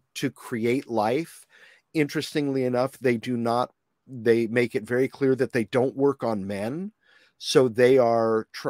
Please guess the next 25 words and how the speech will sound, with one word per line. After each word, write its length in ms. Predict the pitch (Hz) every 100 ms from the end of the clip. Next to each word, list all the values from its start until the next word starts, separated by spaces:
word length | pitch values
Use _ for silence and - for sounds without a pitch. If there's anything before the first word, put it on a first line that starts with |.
| -
they 300 | 120 123 135
are 240 | 120 120
taking 460 | 117 143 131 131 123
the 80 | 117
role 360 | 117 113 113
of 80 | 107 _
progenit-, 640 | - 113 104 120 117 120 -
you 160 | 131 107
know, 160 | 101 -
of 140 | 113 -
progenitor. 720 | 127 113 127 123 120 90 82 95
They 180 | 113
are 160 | 120 123
the 140 | 107
man 680 | 120 120 120 123 113 104 104
in 240 | 110 117 110
the 100 | 107
relationship. 720 | 107 110 113 - 95 90 76 113
They 120 | 110
are 100 | 110
going 260 | 117 117 101
to 280 | 107 101 - _ _ _ _ _ -
be 240 | 139 143
the 320 | 120 120 120 107
thing, 680 | - - 143 135 135 131